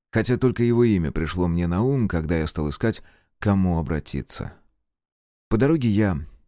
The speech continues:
перечислил Алекс все плюсы и минусы этого варианта, и она решила, что попробовать стоит. Так что мы рассказали Смиту, как картина попала к Алекс, как мы обнаружили второй слой и как у Алекс ее отняли.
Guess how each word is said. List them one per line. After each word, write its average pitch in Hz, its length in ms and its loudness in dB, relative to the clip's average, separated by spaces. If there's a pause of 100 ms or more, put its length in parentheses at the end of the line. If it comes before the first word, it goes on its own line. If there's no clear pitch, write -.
(100)
перечислил 117 680 0
Алекс 101 580 -2
все 113 280 0
плюсы 92 380 0
и - 20 -2
минусы 71 340 -4
этого 95 240 -2
варианта, 120 460 -2 (320)
и - 80 0
она 123 180 2
решила, 165 320 2
что - 160 -4
попробовать 117 540 -2
стоит. - 640 -6 (960)
Так 143 180 2
что 143 260 2
мы 147 240 2
рассказали 120 460 2
Смиту, 147 420 0
как 123 240 -2
картина 107 400 0
попала 90 380 0
к - 100 -8
Алекс, 117 420 -2 (300)
как 139 220 0
мы 120 100 4
обнаружили 104 480 2
второй 95 340 2
слой 120 300 2
и 104 60 0
как 95 200 -4
у 87 100 2
Алекс 101 340 -2
ее 90 180 2
отняли. 64 480 -4